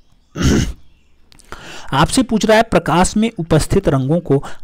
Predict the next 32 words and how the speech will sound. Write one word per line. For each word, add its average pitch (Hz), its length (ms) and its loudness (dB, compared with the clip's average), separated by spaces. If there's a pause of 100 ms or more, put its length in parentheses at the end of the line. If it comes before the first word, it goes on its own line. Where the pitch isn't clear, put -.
हम 190 120 0
किसके - 500 0
द्वारा 135 280 0
देख 104 280 -4
सकते - 340 -10
हैं? - 340 -16
दर्पण 117 380 -2
से 165 160 -2
देखते 165 340 -2
हैं, 165 200 -4 (340)
दूरबीन 123 420 0
से 165 160 -2
देखते 160 360 -2
हैं, 156 220 -2 (320)
प्रिज्म 208 280 2
से 202 160 2
देखते 180 340 0
हैं 156 140 -2
या 143 60 -2
फिर - 200 -8 (100)
एक्सरे 95 380 -4
से - 160 -8
देखते - 360 -8
हैं। - 100 -14 (300)
प्रकाश 170 400 0
में 208 100 0
उपस्थित 190 480 -2
रंगों 131 340 -2
को 170 140 -2
हम 160 160 -2
कौन 160 320 -2
से, 202 280 0